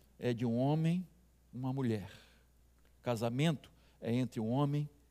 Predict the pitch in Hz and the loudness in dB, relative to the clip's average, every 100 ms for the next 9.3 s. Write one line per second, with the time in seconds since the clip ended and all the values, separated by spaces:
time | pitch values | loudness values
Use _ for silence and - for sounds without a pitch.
0 | - - 117 113 107 117 110 92 - - | -14 -6 -2 0 2 2 2 -2 -16 -20
1 | - - - - _ - - - - 127 | -20 -20 -20 -20 _ -20 -20 -16 -6 0
2 | 131 135 - 110 123 98 131 110 87 - | 2 2 -2 0 0 2 0 0 -4 -10
3 | - - - - - - _ 123 127 135 | -20 -20 -20 -20 -20 -20 _ -2 0 0
4 | 127 110 135 113 117 120 120 - - - | -2 -4 -2 0 2 4 2 -2 -14 -20
5 | - - _ _ _ _ - _ _ _ | -20 -20 _ _ _ _ -20 _ _ _
6 | _ _ _ _ _ _ - - 202 180 | _ _ _ _ _ _ -20 -2 0 0
7 | - 160 139 92 113 131 143 - - - | -2 -2 -2 -4 -2 2 2 0 -10 -8
8 | 110 123 - - - - 139 - - 165 | -4 -4 -6 -10 -12 -6 -4 -4 -4 -2
9 | 190 208 | 0 -2